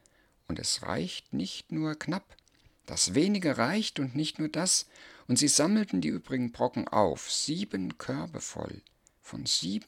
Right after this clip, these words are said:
Broten bleiben sieben Körbe voller Brocken übrig. Welch eine Fülle! Hier die Zahlensymbolik.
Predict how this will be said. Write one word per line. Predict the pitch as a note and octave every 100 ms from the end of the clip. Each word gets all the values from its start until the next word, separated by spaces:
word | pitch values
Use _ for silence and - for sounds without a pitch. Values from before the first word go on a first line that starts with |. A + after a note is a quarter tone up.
| -
Broten | - - A#2+ F3+ - D#3
bleiben | - A2 G#2+ A2
sieben | G#2 - G2+ G2+ F#2+ E2
Körbe | - C3+ D3 C3+
voller | - - E3+ G3
Brocken | E3+ - D#3 D#3+
übrig. | - C3 - - - -
Welch | F#2+ C3 G#3+ G#3 - -
eine | B2+ - E3 D#3+
Fülle! | - D#3+ D#3 - - _ _ _ _ _ _ _ _ _ _ _ _ _ _ _ _ _
Hier | - B2+ D3
die | D#3 D3+
Zahlensymbolik. | - D#3 F3 E3 G#2 E2+ E2+ - G1+ G1+ G1+ -